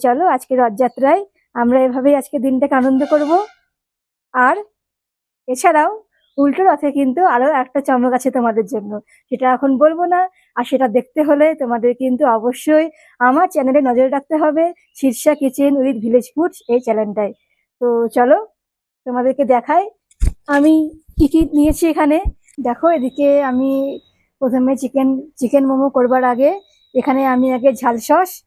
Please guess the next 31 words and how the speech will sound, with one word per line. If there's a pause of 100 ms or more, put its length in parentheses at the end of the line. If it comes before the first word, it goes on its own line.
(300)
আর (100)
স্যুপটা
বানিয়ে
নেব। (140)
তার
জন্য (520)
দেখো (100)
আমি (100)
ঝাল
সস
আর
স্যুপ
বানানোর
জন্য
কি
কি
নিয়েছি। (560)
এখানে (100)
দেখো (180)
বিনস (140)
আর (100)
গাজর (400)
ছোটো
ছোটো
করে
কুচি
কুচি
করে
আমি
কেটে
নিয়েছি।